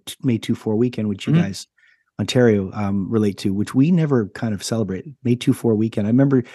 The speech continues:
Speaker 1: going to Ontario and people going, "Oh, what are you doing for May two four?" I'm like, "What?"
Speaker 2: Yeah. Nothing. Yeah.
Speaker 1: Nothing. I mean,
Speaker 2: <laughs>
Speaker 1: what is May two four weekend? But,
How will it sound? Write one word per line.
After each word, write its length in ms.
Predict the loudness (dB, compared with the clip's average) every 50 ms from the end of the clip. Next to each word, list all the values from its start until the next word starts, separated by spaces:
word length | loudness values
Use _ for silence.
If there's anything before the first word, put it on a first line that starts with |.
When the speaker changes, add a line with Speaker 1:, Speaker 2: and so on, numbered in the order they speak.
| -14 -6
Speaker 1:
going 160 | -2 0 2 2
to 40 | 2
Ontario 340 | 0 0 0 0 2 2 2
and 80 | 2 0
people 200 | 0 -2 -2 -2
going, 180 | -2 -2 -2
"Oh, 160 | -2 -2 -4 -6
what 100 | -6 -8
are 40 |
you 60 | -8 -6
doing 160 | -4 -2 -2
for 100 | 0 0 0
May 140 | 0 0 -2
two 200 | 0 0 0 0
four?" 220 | 0 -2 -4 -6
I'm 80 | -6 -8
like, 240 | -10 -10 -12 -12 -16 _ _ _ _
"What?" 340 | -2 -2 -2 -2 -2 -6 -12 -20 _ _ _ _ _ _
Speaker 2:
Yeah. 460 | -4 0 2 4 4 4 4 2 0 -4 -10 _ _ _ _ _ _ -20 -20 -20 _ _
Nothing. 500 | -2 0 0 2 0 0 -2 -4 -8 -10 _
Yeah. 180 | -2 0 0 2
Speaker 1:
Nothing. 380 | 2 2 2 0 0 0 2
I 60 | 2 2
mean, 160 | 2 2 2
Speaker 2:
<laughs> 20 |
Speaker 1:
what 120 | 2 0 0
is 120 | 0 0
May 200 | 0 0 0 0
two 220 | 0 -2 -2 -4
four 200 | -2 -2 -2 -2 -2
weekend? 360 | -2 -4 -4 -4 -6 -4 -2
But, 180 | -2 -2 -2